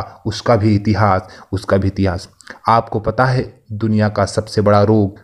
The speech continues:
मेरे बारे में क्या कहेंगे लोग? कहने दो जिसे कहना है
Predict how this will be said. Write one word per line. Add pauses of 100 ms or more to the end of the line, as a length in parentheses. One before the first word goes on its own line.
(140)
मेरे
बारे
में
क्या
कहेंगे
लोग? (300)
कहने
दो (160)
जिसे
कहना
है